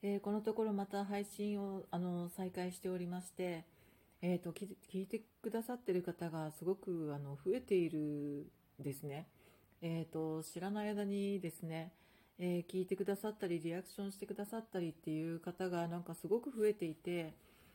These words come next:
えー、嬉しいですね。あの、はい、嬉しいです。<laughs> 素直にありがとうございます。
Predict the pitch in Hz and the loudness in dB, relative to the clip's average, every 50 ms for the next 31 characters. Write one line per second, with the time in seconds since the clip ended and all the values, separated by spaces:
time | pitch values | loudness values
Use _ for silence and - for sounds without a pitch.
0 | - - - - 175 175 180 175 170 165 185 185 - - 220 226 202 185 185 - | -20 -18 -8 -2 2 2 4 4 4 4 2 0 2 0 0 2 2 2 2 2
1 | 175 165 165 165 165 156 151 160 170 170 165 165 160 160 160 - - - - - | 0 0 2 2 0 2 2 2 2 2 0 0 -2 -4 -6 -8 -14 -20 -20 -20
2 | - - - - - - - - - - - - - - - - - _ _ _ | -20 -20 -20 -20 -20 -20 -20 -20 -20 -20 -20 -20 -20 -20 -20 -20 -20 _ _ _
3 | - - _ _ _ _ _ _ _ - _ _ _ _ _ _ _ _ _ _ | -20 -20 _ _ _ _ _ _ _ -20 _ _ _ _ _ _ _ _ _ _
4 | _ _ _ _ _ _ _ _ _ _ _ - 185 196 190 175 - - 139 160 | _ _ _ _ _ _ _ _ _ _ _ -6 0 0 2 2 0 0 2 2
5 | 180 208 - 196 190 160 160 - - - 170 - - 214 208 214 240 185 - - | 2 4 6 4 6 4 4 0 0 2 2 6 6 6 4 6 4 4 6 4
6 | 294 185 233 220 311 220 - - - - 196 180 220 233 180 165 165 156 151 151 | 6 4 4 4 4 4 2 0 2 2 2 4 6 6 4 4 4 0 0 0
7 | 165 175 175 165 - 156 147 160 151 170 165 165 160 165 175 175 - 170 156 - | 0 -2 -2 -2 -2 -4 -4 -4 -4 -2 -2 -2 0 0 0 -2 0 -2 -4 -4